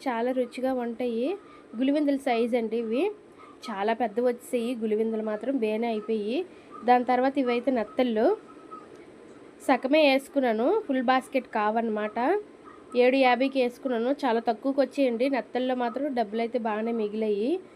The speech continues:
దాని తర్వాత ఇవి శీలావతులు ఎగ్, ఎగ్లెస్ వచ్చేయండి. బాక్స్కి తొమ్మిది పీసులు అయితే ఎగ్గులు వచ్చాయన్నమాట.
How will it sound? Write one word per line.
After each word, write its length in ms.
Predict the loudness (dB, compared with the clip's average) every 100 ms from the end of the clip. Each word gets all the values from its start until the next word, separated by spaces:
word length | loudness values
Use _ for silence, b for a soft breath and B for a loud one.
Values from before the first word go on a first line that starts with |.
| B -20 -20 -8
దాని 240 | -2 -2 0
తర్వాత 260 | 2 2 2
ఇవి 140 | 0
శీలావతులు 680 | 2 0 4 2 2 2 2 2 0 -10 -20 -20 -20 -20 -20 -20 -20 -20 -20 -20 -20 -20 -12 -2
ఎగ్, 180 | 0 2 2
ఎగ్లెస్ 360 | 4 2 2 2
వచ్చేయండి. 480 | 0 2 4 4 2
బాక్స్కి 440 | 2 0 0 -2 0
తొమ్మిది 240 | 0 -2
పీసులు 380 | -2 -6 -2 0 0
అయితే 180 | 2 2 2
ఎగ్గులు 300 | 2 0 0
వచ్చాయన్నమాట. 720 | -2 -2 -2 0 -2 -4 -4